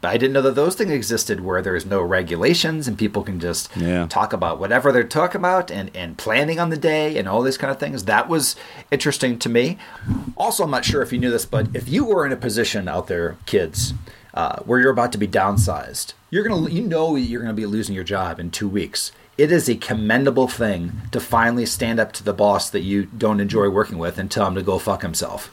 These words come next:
Speaker 1: Just so you know, that is an act of courage, apparently, t-, from the new, news organizations, from people that have finally stood up to, uh, the, this man in charge, this Trumpy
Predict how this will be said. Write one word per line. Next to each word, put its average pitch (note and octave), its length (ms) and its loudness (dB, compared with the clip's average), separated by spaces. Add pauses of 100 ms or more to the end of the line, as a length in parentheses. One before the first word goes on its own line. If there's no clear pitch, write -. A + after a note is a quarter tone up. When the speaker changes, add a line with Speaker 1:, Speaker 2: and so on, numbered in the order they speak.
Speaker 1:
Just F3 180 -2
so G#3 60 2
you F3+ 40 2
know, E3 140 2
that B2 140 2
is C#3+ 120 0
an C3 60 -4
act B2 260 -2
of B2+ 100 -10
courage, - 640 -4
apparently, F#2+ 500 -2
t-, - 120 -6
from G2 220 -2
the F#2 80 -2
new, G#2 220 4 (300)
news A#2+ 200 6
organizations, E2+ 600 0
from F2 240 -2
people F#2 280 -2
that E2 120 -2
have D#2+ 120 -4
finally E2 280 -4
stood - 320 2
up G2+ 220 2 (800)
to, F#2 300 2
uh, D#2 340 0 (120)
the, E2+ 260 -4
this F#2 200 -2
man F#2 280 -2
in F2 60 -4
charge, F#2+ 440 4
this F2 140 -6
Trumpy A2 420 -2